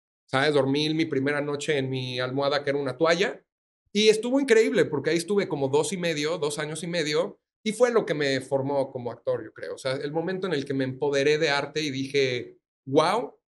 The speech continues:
tengo algo que contar". O sea, tengo un talento que, que compartir. Y regresé a México. O sea, se me acabó la lana porque todo lo que yo había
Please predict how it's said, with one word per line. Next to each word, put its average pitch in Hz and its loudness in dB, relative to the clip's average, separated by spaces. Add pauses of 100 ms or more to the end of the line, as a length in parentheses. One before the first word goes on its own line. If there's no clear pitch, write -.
(680)
tengo 185 4
algo 165 4
que 151 -8
contar". 117 -14 (200)
O 131 -10
sea, 135 -4
tengo 170 0
un 165 0
talento 151 -2
que, 113 -10 (440)
que 147 2
compartir. 135 0 (400)
Y 247 6
regresé 190 6
a 185 4
México. 180 2
O 196 6
sea, 151 0
se 143 4
me 156 6
acabó 156 4
la 185 6
lana 180 4
porque 135 0
todo 151 4
lo 160 6
que 127 2
yo 131 4
había 139 4